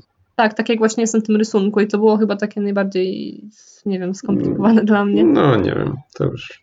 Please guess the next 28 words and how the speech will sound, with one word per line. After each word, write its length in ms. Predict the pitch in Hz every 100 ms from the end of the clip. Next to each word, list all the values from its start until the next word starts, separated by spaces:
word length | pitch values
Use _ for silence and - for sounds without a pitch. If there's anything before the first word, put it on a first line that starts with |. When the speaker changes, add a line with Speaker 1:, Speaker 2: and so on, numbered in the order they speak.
| -
Speaker 2:
nie, 160 | 156 131
nie 180 | 135
wiem, 100 | 113
jak 100 | 107 107
tam 100 | 104
twoja 160 | 107
koordynacja 800 | 101 117 107 107 107 95 95 120
ruchowa. 440 | 117 - 131 135 135 135 131 127 -
Speaker 1:
<laughs> 400 | 226 - - - _ _ _ _ _ - _ 349 339 - - _ _
No, 120 | 339 415
ale 440 | 320 269 262 254 247
w 340 | - - _
każdym 300 | 285 254 262
razie 220 | 254 254
wszystko 280 | 233 233 -
jest 160 | 233 220
do 80 | 220
zrobienia, 540 | 214 202 233 233 220 214
Speaker 2:
No 20 |
Speaker 1:
także 320 | 202 151 143
Speaker 2:
tak. 360 | 208 202 190 123
No 120 | 120
i 180 | 127 131
właśnie, 340 | 120 - -
jak 120 | 113 117
ktoś 200 | 143 139
dobrze 360 | 131 127 107 98
odpowie, 540 | 95 - 90 101 160